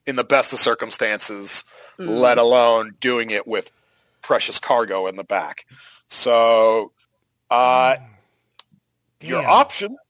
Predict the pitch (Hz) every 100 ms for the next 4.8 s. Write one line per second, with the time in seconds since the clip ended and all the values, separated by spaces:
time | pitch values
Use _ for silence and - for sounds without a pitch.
0 | _ _ - 147 143 139 107 _ _ _
1 | _ _ _ _ _ _ - 123 131 139
2 | 143 196 220 - - 127 117 131 135 139
3 | 170 160 143 135 151 - 127 117 113 -
4 | - - 143 147 165 165 147 151